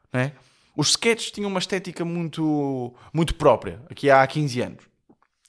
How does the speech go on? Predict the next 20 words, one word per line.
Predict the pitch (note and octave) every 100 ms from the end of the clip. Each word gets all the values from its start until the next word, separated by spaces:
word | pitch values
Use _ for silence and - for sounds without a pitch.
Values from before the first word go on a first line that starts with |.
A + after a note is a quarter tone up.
| -
E | E4
agora, | D#3+ A#2+
mesmo | A2+ C3
com | C3
o | C#3
Saturday | D#3+ D#3+ C3+
Night | C#3+ C3+ A#2+
Live | G#2+ G#2
e |
tudo, | A#2 D#3 D3 - - -
a | G3+
estética | - B3 A#3+ -
dos | G#3+ G#3
sketches | - A#3 A#3
está | A#3+
a |
mudar, | A3 G3+ A#3
está | E3 G#3
a |
evoluir. | F#3 F#3 F#3+ A3 C3+